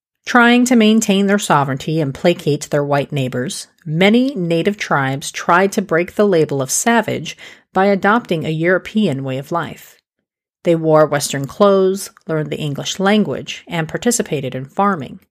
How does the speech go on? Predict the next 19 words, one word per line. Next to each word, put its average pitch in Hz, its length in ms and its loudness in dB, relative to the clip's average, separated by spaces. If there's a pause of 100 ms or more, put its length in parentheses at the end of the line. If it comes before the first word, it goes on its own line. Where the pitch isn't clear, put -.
(880)
All 254 180 6
of 214 120 0
this 160 240 2
proved 185 380 0
insufficient 208 800 0
for 170 400 0
a 175 80 -4
majority 170 480 2
of 131 100 -4
the - 60 -14
population, 135 760 -6 (140)
who 190 100 -2
were 175 120 0
committed 196 440 2
in 214 220 2
their 254 100 2
belief 220 580 -2
the 156 80 -4
men 170 380 0